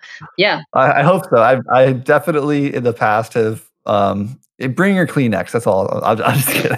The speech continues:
Speaker 2: <laughs>
Speaker 1: No, you were lovely. Um, and
Speaker 2: Oh, I'm glad
Speaker 1: but
Speaker 2: to hear that.
Speaker 1: also very focused and detailed. So it's certainly valuable to have your work critiqued by Ky-,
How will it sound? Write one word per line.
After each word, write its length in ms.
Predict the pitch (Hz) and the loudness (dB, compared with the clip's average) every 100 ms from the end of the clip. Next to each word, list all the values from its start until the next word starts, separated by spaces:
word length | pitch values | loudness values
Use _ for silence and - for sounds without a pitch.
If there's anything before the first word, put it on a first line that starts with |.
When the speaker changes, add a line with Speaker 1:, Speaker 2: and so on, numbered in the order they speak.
| - | -8
Speaker 2:
<laughs> 60 | - - | -14 -2
Speaker 1:
No, 160 | 180 175 | 2 4
you 160 | 175 | 4
were 100 | 185 | 4
lovely. 500 | 175 170 165 165 143 143 | 4 2 0 -2 -2 -6
Um, 460 | 160 156 151 147 151 _ | -4 -2 0 0 -4 _
and 320 | 156 151 151 - | -4 -2 -2 -4
Speaker 2:
Oh, 140 | 107 104 | 0 2
I'm 60 | |
glad 160 | 120 113 | 4 4
Speaker 1:
but 20 | |
Speaker 2:
to 80 | 113 | 4
hear 100 | - | 2
that. 140 | 104 | 4
Speaker 1:
also 360 | 190 180 165 - | 2 2 0 -2
very 280 | 170 170 165 | 0 2 0
focused 560 | - 160 165 165 - | 0 -2 0 -4 -4
and 180 | 151 151 | -2 0
detailed. 520 | 156 151 - 143 135 | 0 -2 0 -2 -2
So 320 | - 156 143 139 - | -2 0 2 0 -2
it's 160 | 156 - | -4 0
certainly 300 | 175 156 147 | 0 2 2
valuable 500 | 143 147 151 139 135 | 4 2 2 0 -2
to 180 | - | -4
have 220 | 147 147 143 | 0 -2 0
your 200 | 147 147 | -2 0
work 300 | 143 139 - | -2 -2 -6
critiqued 460 | - 147 - 143 - | -6 -6 -4 -8 -6
by 160 | - 135 | -8 -8
Ky-, 240 | - 143 | -6 -6